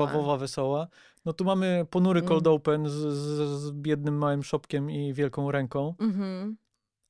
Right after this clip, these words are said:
Speaker 1: A potem mamy czołówkę rozegraną w,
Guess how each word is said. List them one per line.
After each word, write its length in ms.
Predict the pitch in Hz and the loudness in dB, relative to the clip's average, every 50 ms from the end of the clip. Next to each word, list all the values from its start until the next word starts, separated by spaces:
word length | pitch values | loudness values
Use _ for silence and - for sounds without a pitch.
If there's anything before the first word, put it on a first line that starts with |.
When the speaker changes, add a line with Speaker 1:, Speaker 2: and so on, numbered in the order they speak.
| _ - | _ -4
Speaker 1:
A 420 | - 135 139 139 139 139 139 143 143 | -2 0 0 2 2 2 0 0 0
potem 240 | - 165 - 180 170 | -2 -2 0 0 0
mamy 300 | 165 160 156 160 160 160 | 2 0 0 0 0 -2
czołówkę 640 | 160 - 165 160 156 - - 165 156 156 160 165 170 _ _ _ _ - | 0 0 0 0 0 -2 0 2 2 2 2 0 -2 _ _ _ _ -4
rozegraną 580 | 156 151 160 156 160 165 160 160 165 165 | -2 -2 0 2 4 4 4 4 2 0
w, 40 | 156 | -2